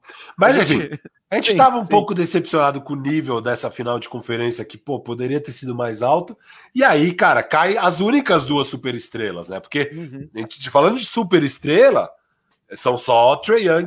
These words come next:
Speaker 1: e Giannis. O resto tem bons jogadores aí e tal, né? Eu tava falando ali que o, que o Paul George não é uma superestrela, obviamente o Middleton também não é. Pra mim são dois jogadores do mesmo patamar.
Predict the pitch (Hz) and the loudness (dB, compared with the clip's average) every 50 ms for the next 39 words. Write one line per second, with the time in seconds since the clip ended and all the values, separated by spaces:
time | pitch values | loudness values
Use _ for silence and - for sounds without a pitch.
0 | 190 233 214 - - 294 277 220 202 185 143 113 92 - - - - 98 101 104 | -6 -10 -8 -6 0 0 2 2 2 0 -2 -6 -8 -10 -12 -14 -12 -10 -8 -8
1 | 95 - 120 135 165 226 254 - - - 120 101 92 92 90 _ - 139 190 233 | -4 -2 0 0 0 0 -2 -4 -8 -12 -12 -12 -12 -14 -18 _ -12 -12 -12 -8
2 | 202 156 139 139 139 185 - 294 285 - 127 113 123 156 160 120 101 92 90 101 | -6 -6 -6 -4 -6 -6 -6 -6 -6 -4 -4 -2 0 2 2 2 0 -2 -6 -4
3 | 101 104 107 107 107 - - 98 90 82 76 78 85 90 90 95 107 - - 139 | -2 -2 -2 -4 -4 -4 -2 -2 -2 -2 -2 -4 -6 -6 -4 -4 -4 0 2 2
4 | 131 123 127 - 135 131 127 127 123 123 110 110 117 113 - - 117 107 90 - | 2 2 0 0 0 0 0 0 0 -2 -2 -2 -4 -8 -10 -8 -8 -8 -8 -8
5 | - _ _ _ _ _ - 123 117 - 139 135 123 110 104 127 131 131 117 - | -14 _ _ _ _ _ -10 -10 -6 -2 -2 -2 0 0 2 4 4 4 4 0
6 | 120 117 117 113 110 110 107 - 113 - 110 104 104 - - 143 180 196 156 113 | -2 -2 0 0 0 -2 -4 -4 -8 -10 -10 -10 -10 -6 -4 -2 0 2 2 2
7 | 107 127 139 147 170 240 240 165 135 139 170 175 - 165 139 139 147 147 180 180 | 2 2 0 0 -4 -4 -4 -4 -4 -6 -6 -4 -6 -6 -6 -6 -4 -2 -2 -2
8 | 180 196 196 - 285 269 208 202 254 262 143 117 117 123 120 - 95 92 104 107 | -2 -4 -6 -6 -8 -6 -6 -6 -6 -4 -4 -2 -2 -2 -2 -4 -8 -12 -12 -10
9 | - 123 120 135 139 143 156 151 143 131 135 139 135 127 135 127 127 127 131 127 | -10 -6 -6 -6 -4 -4 -4 -6 -6 -4 -4 -6 -6 -8 -10 -10 -10 -10 -12 -12
10 | 123 127 123 - 131 120 117 123 139 185 202 | -14 -14 -14 -12 -14 -10 -8 -6 -4 -4 -6